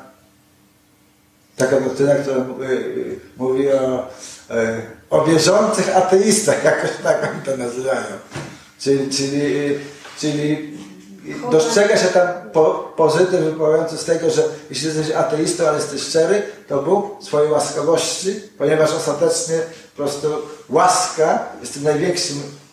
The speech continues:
darem Bożym i Bóg objawia się przede wszystkim poprzez łaskę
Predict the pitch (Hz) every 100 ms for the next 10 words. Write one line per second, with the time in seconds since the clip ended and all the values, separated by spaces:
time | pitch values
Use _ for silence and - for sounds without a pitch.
0 | _ _ - - _ _ 117 143 143 143
1 | 139 139 135 147 165 139 156 156 156 -
2 | - - - 123 147 156 127 127 120 135
3 | 127 - 127 117 123 127 139 135 131 110
4 | 131 123 - - 156